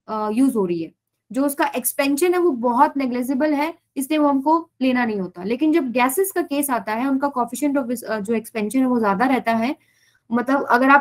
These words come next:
हीट करते हो तो दो तरीके से वो हीट इस्तेमाल होती है, एक तो एक्सपेंशन में,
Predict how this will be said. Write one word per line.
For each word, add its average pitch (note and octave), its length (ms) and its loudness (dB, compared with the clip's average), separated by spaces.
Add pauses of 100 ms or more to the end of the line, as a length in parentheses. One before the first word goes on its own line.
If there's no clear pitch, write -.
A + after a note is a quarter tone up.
(120)
हीट D#4+ 200 8
करते C4+ 300 0
हो C4+ 120 4
तो C#4+ 140 0
दो B3+ 220 4
तरीके C4+ 340 2
से C#4 120 -2
वो C4+ 100 2
हीट C4 180 0
इस्तेमाल C4 380 0
होती C4 220 0
है, C4 60 2
एक C4 100 -6
तो C4+ 60 -4
एक्सपेंशन A3+ 540 -2
में, C#4+ 200 4